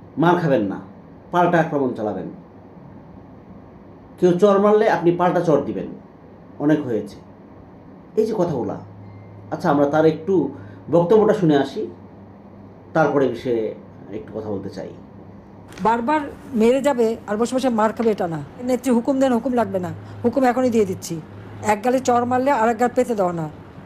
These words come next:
Speaker 2: পারলে আর একটা চড় কষে মারা। কাজে ওই যে আমরা এটা করতে পারবো, ওটা করতে পারবো বললে হবে না, এখন থেকে করা শুরু করতে হবে। ওই কবে সময় আসবে সেটা না। হ্যাঁ, আমরা প্রতিশোধ আগে নেইনি।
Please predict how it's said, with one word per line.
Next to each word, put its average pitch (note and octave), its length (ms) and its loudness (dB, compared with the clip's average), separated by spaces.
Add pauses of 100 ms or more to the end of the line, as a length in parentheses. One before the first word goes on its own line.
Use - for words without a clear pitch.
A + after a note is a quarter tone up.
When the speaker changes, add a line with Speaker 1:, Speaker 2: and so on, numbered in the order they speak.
Speaker 2:
পারলে A#3+ 220 2
আর A#3 100 2
একটা A3+ 180 -4
চড় A3+ 280 0
কষে G#3 180 -4
মারা। D#3+ 220 -4 (640)
কাজে G3 160 2
ওই A3 60 4
যে A#3 80 2
আমরা A3+ 160 2
এটা A#3+ 140 2
করতে B3+ 220 0
পারবো, A#3+ 240 2
ওটা A#3+ 120 0
করতে A#3+ 240 2
পারবো A#3 220 2
বললে B3+ 160 2
হবে B3 160 0
না, C4+ 140 0
এখন A3 160 -2
থেকে A#3 180 0
করা A3 240 0
শুরু B3 200 -2
করতে G3 260 -2
হবে। D#3+ 180 -4 (1080)
ওই F3 100 -2
কবে A3 180 2
সময় B3+ 300 2
আসবে A3+ 400 0
সেটা A3+ 240 -2
না। D#3+ 120 -6 (760)
হ্যাঁ, A#3+ 120 2
আমরা B3 140 2
প্রতিশোধ B3+ 340 0
আগে A#3 220 4
নেইনি। G#3+ 340 -2